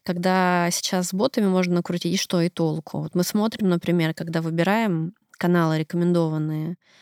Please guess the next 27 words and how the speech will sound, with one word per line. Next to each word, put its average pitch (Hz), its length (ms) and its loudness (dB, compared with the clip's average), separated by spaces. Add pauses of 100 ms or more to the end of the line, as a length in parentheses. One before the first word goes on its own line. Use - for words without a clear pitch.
(260)
мы 180 100 2
смотрим 190 460 2
на 170 80 2
ботов, 165 340 -6
обращаем 190 420 -2
внимание, 160 440 -2
естественно, 147 600 -6
потому 160 340 -6
что - 240 -8
клиенту 170 640 -4 (120)
важно 170 420 2
не, 165 380 2 (380)
что 170 480 -4
там, - 340 -4 (480)
а, 165 300 -2
пять 190 220 2
популярных 175 520 2
каналов 247 340 -2
про - 120 -4
него 175 100 2
написала, - 280 -2
что - 160 -10
там 208 180 0
есть 196 120 2
живая 180 240 -2
аудитория 160 500 -4
все-таки. - 560 -10